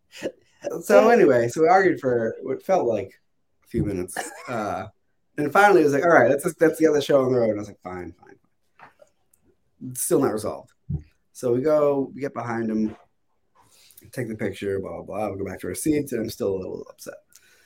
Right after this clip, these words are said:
Uh, and then fortunately, <laughs> afterwards, there was a second photo op, right? 'Cause, like, the first one was him sitting at the desk doing the signing. The second one is everybody standing together holding the bill. And what do I do? But I, I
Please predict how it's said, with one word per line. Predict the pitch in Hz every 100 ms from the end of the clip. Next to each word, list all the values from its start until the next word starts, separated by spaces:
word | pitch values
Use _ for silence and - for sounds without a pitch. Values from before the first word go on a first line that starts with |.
| _ _ _
Uh, | 135 120 110 104 101 - _ _ _ _
and | 151
then | 147 131
fortunately, | - - - 104 196 - - 117 92 - - - -
<laughs> | _ _ -
afterwards, | 214 262 127 110 110 117
there | 123
was | 117
a |
second | - 214 165 120
photo | 98 92
op, | 82 82
right? | 107 110
'Cause, | 123
like, | 127 120
the | 135
first | 170
one | 143
was | 120
him | 123
sitting | 117 120 113
at | 110
the | 107
desk | 127 113 - - _ _ _ _ _
doing | - 120
the | 110
signing. | 107 240 220 147 135 - _ _ - -
The |
second | 175 190 170
one | 156
is | 139
everybody | 131 123
standing | 120 123 113
together | 110 113 113
holding | 107 110 104 101
the |
bill. | 98 156 87 85 _ _ _ _ _ -
And | 127 113 -
what | 117 110
do | 104
I | 104
do? | 107 139
But | 165 104 104 - _ 110
I, | 110
I | 110